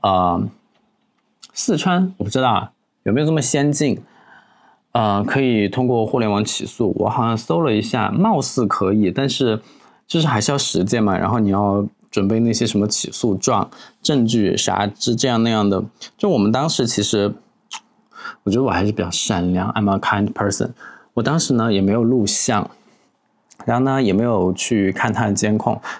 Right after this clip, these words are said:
就在我妈手指割伤的那一刻，没有采取这些动作保全证据，而且我妈现在伤已经好了。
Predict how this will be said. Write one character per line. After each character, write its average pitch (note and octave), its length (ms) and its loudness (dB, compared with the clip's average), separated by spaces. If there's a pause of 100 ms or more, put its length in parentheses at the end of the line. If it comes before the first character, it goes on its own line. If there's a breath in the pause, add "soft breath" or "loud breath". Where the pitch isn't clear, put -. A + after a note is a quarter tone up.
就 D#3 160 0
在 D#3+ 140 0
我 G#2+ 120 2
妈 G#2+ 240 2
手 G2+ 220 0
指 G#2+ 120 2
割 G#2+ 200 0
伤 G#2+ 180 0
的 G2+ 100 2
那 G#2 140 2
一 G2 140 2
刻， G2 360 0 (720 loud breath)
没 G#2 240 2
有 F2+ 340 2
采 - 280 -2
取 F#2 220 0
这 G#2 100 2
些 G2+ 220 0
动 G#2 260 0
作 G2+ 160 0
保 G2+ 200 -2
全 G2+ 340 -2
证 B2 160 0
据， A2 100 -2
而 A2+ 80 0
且 B2+ 80 -2
我 A2 100 0
妈 G#2+ 200 2
现 A2 160 -2
在 A2 60 0
伤 A2 260 0
已 G2 60 2
经 G2 160 0
好 - 260 -2
了。 - 140 -12